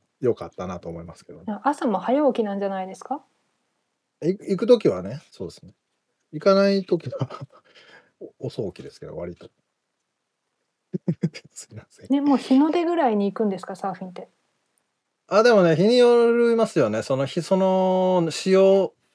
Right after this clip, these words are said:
Speaker 1: 潮の満ち引きとか、風の具合とか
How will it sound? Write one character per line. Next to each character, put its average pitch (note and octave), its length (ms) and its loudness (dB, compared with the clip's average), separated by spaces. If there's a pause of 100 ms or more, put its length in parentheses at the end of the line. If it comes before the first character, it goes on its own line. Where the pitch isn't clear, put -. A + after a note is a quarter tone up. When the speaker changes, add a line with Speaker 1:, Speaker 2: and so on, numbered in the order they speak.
Speaker 1:
潮 F#3 300 4
の F#3 140 4
満 F3 300 2
ち - 40 -4
引 - 80 -18
き C3+ 100 -12
と G#2+ 140 -2
か、 F#2 340 -8 (560)
風 D3+ 360 0
の D3+ 140 2
具 C#3 200 4
合 C3+ 140 2
と C3 120 -10
か - 300 -14